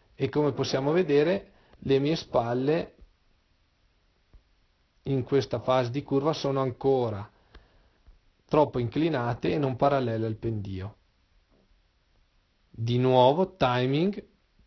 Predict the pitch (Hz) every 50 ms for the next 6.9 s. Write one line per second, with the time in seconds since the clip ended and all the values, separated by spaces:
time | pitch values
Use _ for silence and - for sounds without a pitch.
0 | _ _ _ _ _ _ _ _ _ _ _ - 147 151 151 151 139 131 123 117
1 | 110 107 120 120 131 143 147 147 139 127 117 107 104 - - 143 135 131 127 135
2 | 139 139 135 120 - - _ - 110 104 87 - - _ _ _ - - _ _
3 | _ _ _ _ _ _ 117 123 120 120 - - 127 117 107 - - 107 98 -
4 | - _ _ _ _ _ _ _ _ _ _ _ _ _ _ _ _ _ _ _
5 | _ _ _ _ _ _ _ _ 110 117 117 117 113 117 117 107 - 123 113 113
6 | 110 110 117 110 - - 139 147 147 156 170 165 - 208 226 240 - -